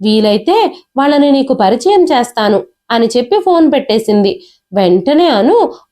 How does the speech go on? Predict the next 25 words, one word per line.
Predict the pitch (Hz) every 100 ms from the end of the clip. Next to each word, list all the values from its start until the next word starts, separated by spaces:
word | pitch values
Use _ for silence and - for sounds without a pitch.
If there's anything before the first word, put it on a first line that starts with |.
| 247
ఆ | 247
ఇంపార్టెంట్ | 214 185 180 339 359 370 311
పర్సన్ | 254 226 240 240
కోసం | 220 233 427 466 330
మంచి | 214 208 190 269 359
బహుమతి | 220 202 254 320
కొనడానికి | 320 254 226 220 220 226 440 415 - _ -
చాలా | 240 214 196 185
షాపులే | 180 175 185 311
తిరిగింది. | 381 311 220 220 208 202 - _ _
ఏం | 214 202 294
కొనాలో | 349 320 285 254
తెలియక | 240 214 196 208 349 415 330 -
అయోమయంలో | 214 196 269 349 370 320 285
పడింది. | 240 226 208 202 196 - _ _ -
చివరగా | 233 180 190 202 320
ఒక | 349 339
బహుమతి | 196 180 220 277 -
నచ్చి | 220 202 - 466 415 - _ -
అందంగా | 220 214 202 185 214 330
ప్యాక్ | 339 262 - -
చేయించిన | 254 240 240 226
గిఫ్ట్ | 185 - -
బాక్స్తో | 233 233 - - 427 427 240
ఇంటికొచ్చింది. | 247 285 370 277 - 214 202 185